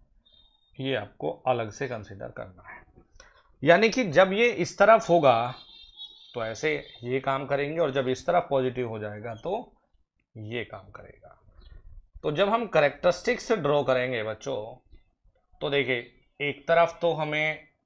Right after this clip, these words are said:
ये देखने को मिल जाएगा, मान लिया जब ये positive होगा ये होगा,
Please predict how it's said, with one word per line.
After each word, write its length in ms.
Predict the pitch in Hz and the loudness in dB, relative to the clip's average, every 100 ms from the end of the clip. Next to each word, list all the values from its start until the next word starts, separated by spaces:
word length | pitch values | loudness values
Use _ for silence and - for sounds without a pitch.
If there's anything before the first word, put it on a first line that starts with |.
| _ | _
ये 240 | 135 120 | -10 -8
देखने 320 | 117 120 123 139 | -8 -8 -8 -6
को 140 | 143 | -4
मिल 160 | 147 143 | -2 2
जाएगा, 340 | 143 143 151 165 - - _ - | 4 4 2 0 -6 -20 _ -10
मान 140 | - | -8
लिया 120 | 120 127 | -4 -4
जब 160 | 120 | -2
ये 100 | 113 | -4
positive 480 | 120 120 131 127 139 | -4 -2 -2 -2 -2
होगा 300 | 135 127 107 | -2 -2 -4
ये 120 | 104 131 | -4 -4
होगा, 320 | 135 131 | -2 -2